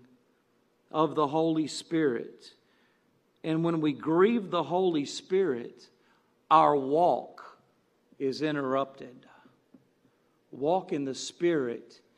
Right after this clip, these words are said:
and ye shall not fulfill the lust of the flesh. We walk in the Spirit of God. The ministry of the third person of the Trinity is walking with us, empowering us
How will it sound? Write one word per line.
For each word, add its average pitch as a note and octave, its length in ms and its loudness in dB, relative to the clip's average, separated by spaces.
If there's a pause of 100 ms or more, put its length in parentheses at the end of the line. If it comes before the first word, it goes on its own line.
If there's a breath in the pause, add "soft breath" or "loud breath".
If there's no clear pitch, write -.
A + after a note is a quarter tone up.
(340)
and C3+ 180 -6
ye E3 160 0
shall D3+ 260 -6
not D3 300 -6
fulfill C3 680 -2 (260 soft breath)
the B2+ 120 -2
lust D3 420 0
of B2+ 160 -6
the C3 80 -6
flesh. C3+ 500 -2 (220 soft breath)
We G3 540 2 (160)
walk C#3+ 840 8 (400 soft breath)
in D#3+ 160 0
the D3+ 140 -2
Spirit F3 540 4
of C#3+ 180 0
God. D3+ 500 2 (340 soft breath)
The E3+ 140 4
ministry E3+ 840 0 (200 loud breath)
of D#3+ 200 4
the D#3 120 4
third G3 480 4
person G3+ 480 2
of D#3+ 220 2
the D#3+ 80 -4
Trinity C#3 840 -2 (260 loud breath)
is E3+ 200 4
walking F3 760 6
with E3 180 2
us, F3+ 280 6 (180 loud breath)
empowering F3 1120 6
us E3 600 4